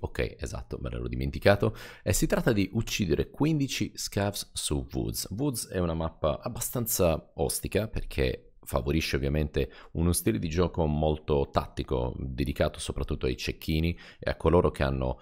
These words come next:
tanta pazienza, mm, si appostano, controllano. In più, la mappa è diventata difficile da quando è stato inserito il nuovo boss, tale Sturman, che conta due guardie di corpo davvero violente,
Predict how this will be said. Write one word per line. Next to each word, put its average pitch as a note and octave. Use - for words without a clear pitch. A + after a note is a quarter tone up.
tanta D#3
pazienza, F#2+
mm, D2
si -
appostano, D#2
controllano. C2+
In G2
più, F#2
la D2+
mappa E2+
è C#2+
diventata C#2+
difficile C#2
da C2
quando C#2
è -
stato -
inserito -
il C2+
nuovo D#2+
boss, F#2
tale D#2+
Sturman, A2
che -
conta G#2
due E2
guardie D#2+
di C#2
corpo D2+
davvero C#2
violente, D2+